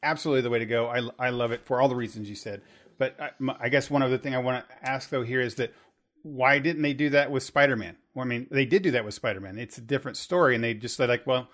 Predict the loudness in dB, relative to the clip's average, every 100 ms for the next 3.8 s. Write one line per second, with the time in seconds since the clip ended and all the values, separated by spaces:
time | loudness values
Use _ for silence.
0 | _ 0 2 2 -2 -2 2 2 0 -2
1 | -4 0 0 0 -4 -8 -6 -2 0 0
2 | -2 -6 -4 -4 -6 -14 _ _ _ -8
3 | -4 -2 4 2 4 0 0